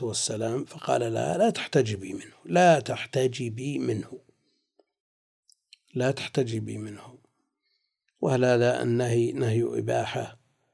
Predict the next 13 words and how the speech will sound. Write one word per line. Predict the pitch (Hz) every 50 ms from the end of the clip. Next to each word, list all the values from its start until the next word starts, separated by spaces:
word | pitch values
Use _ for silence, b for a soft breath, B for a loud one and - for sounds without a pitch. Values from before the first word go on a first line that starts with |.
| _ _ _ _ -
أو | 131 120 117
نهي | 117 127 127 - 120 117 113 120 - - _ _ _ _ _ _ _ _ _ _ _ _ _ _ _ -
تحريم | - - - - - 113 117 123 123 120 110 110 117 - _ _ _ _ _ _ _ _ _ _ _ _ _
في | _ - 110
الاحتجاب | 107 - - - 120 110 123 127 127 123
من | 117 113 107 107 110 110
الأخ | 110 113 120 123 120 113 - - - - _ _ _ _ _ _ _ _ _ _ _ _ _ -
من | 160 131 117 113
الرضاعة؟ | 113 113 113 107 107 113 113 135
على | 196 240 247 233 180
كل | - - 160 139 131
حال | - - 156 151 147 143 143 143 143 - - 151
المسألة | 135 135 143 139 - 139 135 135 135 120 - -